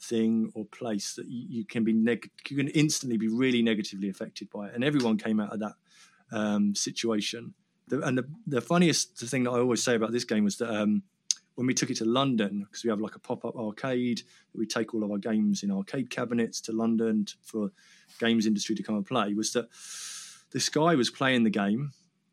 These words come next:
all the way through, and me, myself and Aaron, who made the game, were watching him play, and his, his, I guess, girlfriend was there watching him play. At the end of the sequence,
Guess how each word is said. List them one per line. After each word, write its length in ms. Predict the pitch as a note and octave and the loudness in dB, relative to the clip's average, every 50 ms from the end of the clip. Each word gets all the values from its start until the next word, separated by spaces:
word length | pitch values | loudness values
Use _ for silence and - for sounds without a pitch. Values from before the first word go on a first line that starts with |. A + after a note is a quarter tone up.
| _ | _
all 120 | - B2+ B2 | -4 -2 0
the 60 | A#2+ | 2
way 100 | A2 G#2+ | 2 0
through, 260 | G#2 - - G#2 G2+ G#2 | 0 -2 -2 0 2 2
and 200 | G#2 G#2+ A2+ A#2 | 4 4 4 4
me, 160 | A#2 A2+ A#2+ | 4 4 2
myself 440 | B2+ A2+ A2 - - B2+ A2+ - - | 2 0 0 0 0 0 0 0 0
and 160 | A2+ G#2+ G2 - | -2 -2 -2 0
Aaron, 280 | B2 A2+ A2 A2 G#2 | 0 0 2 2 2
who 180 | G2 G#2 G2+ G2 | 0 0 0 0
made 220 | G#2 G#2+ G#2+ G2+ | 2 0 0 -2
the 60 | - G2 | -2 -4
game, 160 | - G#2 G2+ | -2 0 2
were 80 | G2+ G2+ | 2 2
watching 500 | G2 G#2+ A2+ A2 - - G#2+ G#2 G#2 G2+ | 0 0 -2 -4 -6 -4 -2 0 0 0
him 200 | F#2 A2 G#2 G2+ | 2 2 0 0
play, 300 | - - A#2+ A#2 G#2+ G#2 | -2 -2 -4 -4 -2 0
and 100 | G2+ G2+ | 0 0
his, 220 | G#2 A2 A2 - - - _ - - | 0 -2 -4 -8 -10 -12 _ -18 -6
his, 340 | A#2 A2+ A2 G#2 - - - G2+ G2+ G2 | -4 -4 -2 -2 -4 -10 -12 -14 -14 -14
I 80 | A2 G2 - _ _ _ | -14 -14 -16 _ _ _
guess, 200 | B2+ A#2+ A#2 - | -4 -4 -4 -4
girlfriend 520 | - C3 B2 A#2 A#2+ - C3 B2+ B2 A#2 | -2 -2 -2 -2 -2 -4 -4 -2 -2 -2
was 120 | G#2+ G2+ - | -2 -2 0
there 180 | A#2+ A#2 A#2 | 2 2 2
watching 320 | A2+ A#2 B2 - - B2+ B2 | 2 0 -2 -4 -6 -6 -4
him 160 | B2+ B2 A#2 | -4 -4 -4
play. 340 | - C3+ C#3 E3 G3 G#3+ G3 - _ _ _ _ - - - - _ _ _ _ | -2 0 2 2 2 0 -2 -6 _ _ _ _ -20 -20 -20 -20 _ _ _ _
At 100 | C#3 C#3 | -2 2
the 160 | C#3 C3 C#3+ | 4 4 6
end 220 | E3 F3+ F#3 E3+ C#3+ | 8 8 8 6 6
of 80 | B2+ | 4
the 80 | A#2+ A#2 | 2 2
sequence, 880 | - - - - D3 D3 C#3+ - - G2+ G2 G2+ G#2+ - - - - | 0 2 2 2 2 2 0 -2 -4 -2 -2 -2 -2 -2 -4 -6 -8